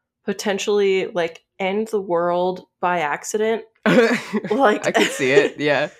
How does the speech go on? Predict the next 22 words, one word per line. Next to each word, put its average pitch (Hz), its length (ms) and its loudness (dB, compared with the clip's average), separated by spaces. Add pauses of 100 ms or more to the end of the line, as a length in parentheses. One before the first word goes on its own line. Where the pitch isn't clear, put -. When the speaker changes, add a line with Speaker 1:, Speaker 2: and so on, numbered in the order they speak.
(540)
Speaker 1:
But, 190 360 2
uh, 180 560 2
you 208 140 2
know, - 240 -2
as 208 260 -2
far 226 180 2
as 220 160 0
just, 196 180 -2
like, 175 200 -2
them 180 180 0
being 175 240 -4
happy, - 840 -6
I 202 120 -4
feel 175 260 -6
like, - 260 -4
yeah, - 180 -4
like, - 260 -8
they're 156 380 -4
a, - 100 -10
a 190 80 -4
good 170 260 -8
match. - 600 -8